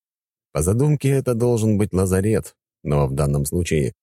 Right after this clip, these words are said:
никакое место не было указано, и потому артефакт понес солдата туда, где ему могли оказать медицинскую помощь.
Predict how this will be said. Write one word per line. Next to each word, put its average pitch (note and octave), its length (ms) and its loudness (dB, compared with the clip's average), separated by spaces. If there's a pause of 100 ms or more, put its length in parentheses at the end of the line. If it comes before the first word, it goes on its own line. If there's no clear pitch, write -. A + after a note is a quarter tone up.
(420)
никакое G2+ 520 0
место G2+ 360 0
не F2+ 140 2
было E2+ 260 2
указано, D2+ 640 -4 (600)
и D#2 100 -2
потому C3+ 300 0
артефакт A#2+ 520 -6
понес G#2 300 0
солдата F2+ 480 -2
туда, F#2+ 380 0
где E2 220 0
ему E2+ 180 2
могли D#2+ 340 0
оказать D#2 440 -2
медицинскую D#2 640 -2
помощь. A#1 460 -8